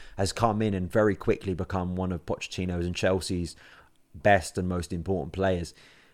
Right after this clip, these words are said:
For such a young player too, to have so much pressure on his shoulders in that moment, it speaks to a very strong character. It really does. And that's, that's the thing I keep on coming back to when people have been arguing about experience within this team. And I,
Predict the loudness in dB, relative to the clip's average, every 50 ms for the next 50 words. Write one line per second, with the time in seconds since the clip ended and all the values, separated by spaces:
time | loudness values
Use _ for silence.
0 | _ _ _ _ _ _ 0 0 4 6 4 4 4 2 2 2 2 2 2 2
1 | 4 4 6 6 4 2 2 2 2 2 2 0 -2 -2 0 0 0 0 -2 -8
2 | -14 -12 -2 0 2 2 2 0 -2 -6 -8 -2 0 2 2 2 0 -2 -2 -2
3 | -2 -2 0 2 2 2 2 2 0 -2 0 0 -2 -2 -2 0 2 2 4 4
4 | 2 2 0 -4 -6 -10 _ _ _ -8 -8 -8 -8 -10 -14 -16 -16 -18 -16 -2
5 | 0 0 0 0 -2 2 4 4 4 4 2 -2 2 4 4 6 6 6 6 6
6 | 6 4 2 0 0 0 0 -2 -2 -2 -2 -2 -2 -4 -6 -8 -6 -2 -2 0
7 | 0 0 -2 0 2 4 4 4 2 -2 0 0 2 2 0 -2 -8 -14 -16 -8
8 | 2 4 4 4 6 4 2 2 2 2 2 2 0 0 -2 -2 -2 -2 -2 0
9 | 0 2 2 2 0 0 -2 -2 -2 0 0 0 0 0 0 0 0 0 2 2
10 | 2 2 0 0 -2 -2 -2 -2 -2 -2 -2 -4 -8 -8 -10 -2 0 2 2 2
11 | 2 0 -4 -4 -4 -4 -2 -4 -4 -6 -4 -4 -4 -2 -2 0 -2 -2